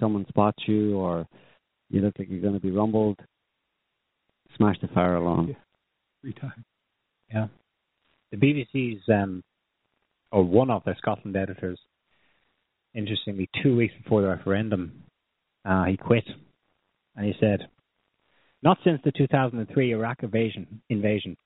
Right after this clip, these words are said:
Speaker 3: have I seen B B C News working at propaganda strength like this. So glad I'm out of here."
Speaker 1: Yep.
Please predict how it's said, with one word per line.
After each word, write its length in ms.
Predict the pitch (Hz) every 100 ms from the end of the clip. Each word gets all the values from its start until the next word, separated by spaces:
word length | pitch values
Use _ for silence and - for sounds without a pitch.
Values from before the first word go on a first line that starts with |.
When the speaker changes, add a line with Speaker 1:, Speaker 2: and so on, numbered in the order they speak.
| _ _
Speaker 3:
have 160 | - 117
I 140 | 113 101
seen 220 | 131 120
B 140 | 113
B 100 | 139 143
C 80 | 135
News 280 | 120 113 95
working 340 | 110 127 135 120
at 140 | -
propaganda 680 | - 123 113 101 113 120 110 -
strength 280 | 113 104 -
like 160 | 107 95 -
this. 160 | 104 - - _ _ -
So 100 | 117
glad 260 | 113 104
I'm 120 | 98 90
out 160 | 98
of 80 | 92
here." 200 | 98 90 _ _ _ _ _ _ _ _ _ _ _ -
Speaker 1:
Yep. 180 | 131